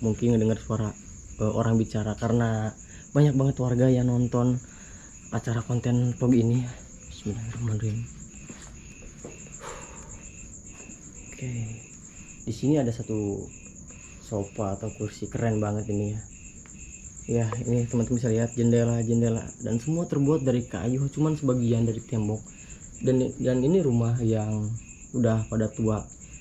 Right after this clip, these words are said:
Rumah yang ini jadi di tengah-tengah lantai tujuh tingkat ini ada satu rumah, di tengah-tengahnya itu rumah yang udah puluhan tahun dibangun. Ya, ini juga udah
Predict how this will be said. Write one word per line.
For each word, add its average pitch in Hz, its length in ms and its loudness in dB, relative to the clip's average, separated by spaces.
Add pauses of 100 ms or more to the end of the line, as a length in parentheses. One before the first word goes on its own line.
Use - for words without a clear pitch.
(140)
Rumah 120 320 6
yang 117 160 6
ini 117 480 4
jadi 123 400 4 (640)
di 131 160 4
tengah-tengah 143 720 4 (560)
lantai 127 480 2
tujuh 123 240 2
tingkat 127 320 0
ini 147 320 0
ada 120 240 0
satu 117 320 2
rumah, 147 160 4
di 170 80 0
tengah-tengahnya 127 640 2
itu - 240 -2 (560)
rumah 135 320 6
yang 131 240 6
udah 156 320 2
puluhan 123 400 4
tahun 120 320 4
dibangun. 117 560 4 (1120)
Ya, 127 160 2 (480)
ini 139 160 6
juga 131 320 6
udah - 20 0